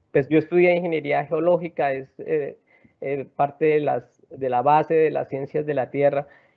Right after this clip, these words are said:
y cuando uno ve el ciclo del agua, cuando uno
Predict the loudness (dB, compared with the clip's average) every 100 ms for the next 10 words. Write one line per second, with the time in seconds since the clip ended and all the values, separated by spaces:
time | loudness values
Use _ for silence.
0 | _ _ -6 -4 -2 -4 -6 -12 -16 _
1 | _ _ _ -2 0 -2 0 4 6 6
2 | 2 0 -4 -6 -2 0 2 2 2 -2
3 | -4 -8 -14 -10 -6 -2 2 2 2 -2